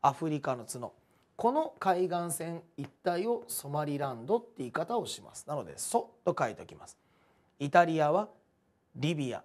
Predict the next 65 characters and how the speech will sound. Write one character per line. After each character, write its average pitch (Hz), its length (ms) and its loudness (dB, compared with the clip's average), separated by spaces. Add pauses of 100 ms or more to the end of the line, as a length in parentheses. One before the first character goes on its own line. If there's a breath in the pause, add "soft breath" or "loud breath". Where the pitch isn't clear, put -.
(160)
そ - 160 -12
し 110 120 -4
て 220 200 -2 (100)
ソ - 220 -12
マ 190 140 0
リ 254 120 -2
ラ 254 160 -2
ン 247 120 -8
ド 294 140 0
を 240 40 -6
獲 - 260 -4
得 160 240 -2
し 131 100 -4
た。 - 160 -6 (100)
こ - 100 -8
れ 196 80 4
を 269 160 4
覚 233 160 4
え - 20 2
ま 190 120 -2
し - 80 -4
ょ 131 180 -4 (2000 soft breath)
う。 - 20 -14
さ 175 240 6
あ、 - 60 -20 (160)
こ 214 140 6
の 269 100 2
よ 285 220 4
う 196 40 0
に 202 240 -2
イ 165 120 0
ギ 214 120 2
リ 240 120 -2
ス、 208 160 -6
フ 165 160 -2
ラ 226 120 4
ン 226 80 -4
ス - 140 -6
に 208 160 -2
遅 143 220 -4
れ 269 100 2
を 214 80 4
取 131 160 -6
っ - 60 -20
て、 110 200 -10 (600 soft breath)
ド 190 160 10
イ 175 80 2
ツ、 - 180 -8
イ 127 120 -8
タ 165 100 4
リ 196 140 4
ア 196 40 6
も 220 200 -2
ア - 40 -2
フ - 140 -8
リ 165 100 2
カ 170 140 0
進 220 220 -2
出 226 140 -2
を 226 40 0
開 139 220 -4
始 - 60 -2
し - 100 -8
ま 151 80 -4
す。 - 160 -12